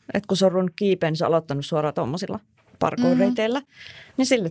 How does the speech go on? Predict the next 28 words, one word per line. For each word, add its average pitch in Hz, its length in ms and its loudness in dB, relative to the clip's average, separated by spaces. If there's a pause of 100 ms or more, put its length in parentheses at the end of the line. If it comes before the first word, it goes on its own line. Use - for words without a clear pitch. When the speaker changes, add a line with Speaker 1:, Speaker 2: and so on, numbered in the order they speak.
Speaker 1:
taas 208 200 0
sitten 208 280 -6
voi 220 140 4
olla 226 180 0
päinvastoin, 170 600 0
että 160 180 -4
sitten 165 340 -6
kun 170 120 0
onkin 170 240 0
joku 139 200 -2
tämmönen 160 260 -4
perinteinen 165 640 -2 (100)
old 165 200 0
school 160 340 -2 (280)
krimppi, 175 560 -2 (720)
tota, 165 240 0
boulderi, 170 560 0 (380)
Speaker 2:
Mm. 208 60 0
Speaker 1:
niin 196 140 2
se 185 100 2
ajattelee 170 380 0
siinä, 170 220 -2
että 151 120 -8
voi 165 100 0
hyvänen 151 300 0
aika, 143 220 -2
että - 220 -8
e-, - 80 -8